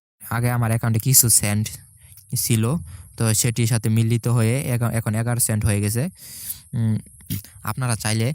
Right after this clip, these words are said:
এভাবে বিকাশ বা নগদ থেকে ডলার ক্রয় করতে পারেন। ভিডিওটি যদি ভালো লেগে থাকে, তাহলে আমাদের চ্যানেলটি সাবস্ক্রাইব করে আমাদের পাশেই থাকবেন।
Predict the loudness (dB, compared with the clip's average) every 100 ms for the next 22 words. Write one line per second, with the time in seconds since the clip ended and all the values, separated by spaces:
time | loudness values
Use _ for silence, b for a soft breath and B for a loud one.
0 | B -6 -2 0 0 0 0 0 0 0
1 | 0 0 0 -2 -2 0 0 0 -2 -4
2 | -10 -8 -2 0 0 0 -2 0 0 0
3 | -2 -8 b -20 -20 -14 -4 0 2 2
4 | 2 2 2 2 0 0 0 2 0 0
5 | 0 0 0 0 2 2 2 0 0 2
6 | 2 2 0 0 0 -2 -2 0 0 0
7 | -2 -4 -4 -4 -6 -8